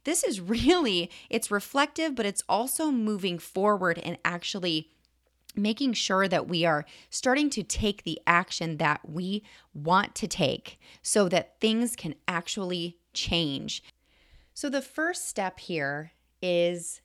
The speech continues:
really evaluating how we currently spend our time. Because if we want to extend our reach and possibilities, we have to decide what we want to continue doing, what we need to stop doing, or what we need to adjust,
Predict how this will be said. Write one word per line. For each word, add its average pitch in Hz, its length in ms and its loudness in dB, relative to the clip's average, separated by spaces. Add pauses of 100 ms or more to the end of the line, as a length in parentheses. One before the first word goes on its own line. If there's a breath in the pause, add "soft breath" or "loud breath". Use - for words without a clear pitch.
(320)
really 240 640 -2
evaluating 160 800 0
how 160 320 0
we 160 180 -2
currently 185 800 -8 (260)
spend 156 600 -2
our 156 160 -2
time. 143 400 -6
Because 156 220 -6
if 160 100 -14
we 214 160 -2
want 294 180 0
to 233 60 0
extend 170 600 -2
our 156 200 -4
reach 160 380 -6
and 156 160 -10
possibilities, 170 960 -4 (460 loud breath)
we 240 160 0
have 311 280 -2
to - 80 -10
decide 160 640 2
what 156 160 -2
we 180 140 -4
want 170 220 -2
to 151 60 -4
continue 165 520 -8
doing, 190 460 -4 (320 soft breath)
what - 160 -4
we 214 100 -2
need 208 180 -2
to 151 120 -6
stop 170 560 4
doing, 214 380 0
or 175 60 -6
what 170 180 -4
we 196 100 -6
need 247 260 -2
to 185 300 -4
adjust, 147 920 0